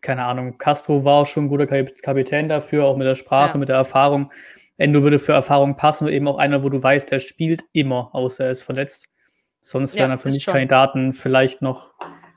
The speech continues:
Speaker 1: ein, ein Anton ist vielleicht noch ein Kandidat, der wahrscheinlich auch
Speaker 2: Förster.
Speaker 1: recht sozi-, <laughs> sozi-, Förster.
Speaker 2: <laughs>
Speaker 1: Ich mein, ich glaub, der Kapitänsbinde hat er, glaub ich, mal getragen in Testspielen, aber da
Speaker 2: Ja.
Speaker 1: haben's auch die wildesten, auch, hat auch ein Karasor mal die Kapitänsbinde getragen.
Speaker 2: Weißt du, wann das war mit Förster?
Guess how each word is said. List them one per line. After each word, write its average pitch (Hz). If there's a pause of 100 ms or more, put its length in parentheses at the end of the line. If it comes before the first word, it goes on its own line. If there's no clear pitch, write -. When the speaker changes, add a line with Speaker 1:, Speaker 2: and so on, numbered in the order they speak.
(140)
Speaker 1:
ein, 131
ein 127
Anton 143
ist 135
vielleicht 139
noch 143
ein 139
Kandidat, 135
der 135
wahrscheinlich 135
auch 185
Speaker 2:
Förster. -
Speaker 1:
recht 190
sozi-, 160
<laughs> -
sozi-, -
Förster. 156
Speaker 2:
<laughs> -
Speaker 1:
Ich -
mein, 160
ich 175
glaub, -
der 208
Kapitänsbinde 185
hat 185
er, -
glaub 180
ich, 180
mal 175
getragen 156
in 139
Testspielen, 131
aber 131
da 131
Speaker 2:
Ja. 135
Speaker 1:
haben's 143
auch 131 (100)
die 131
wildesten, 139
auch, 131 (340)
hat 135
auch 127
ein 131
Karasor 143
mal 131
die 131
Kapitänsbinde 131
getragen. 131 (200)
Speaker 2:
Weißt 214
du, 220
wann 208
das 196
war 202
mit 196
Förster? 190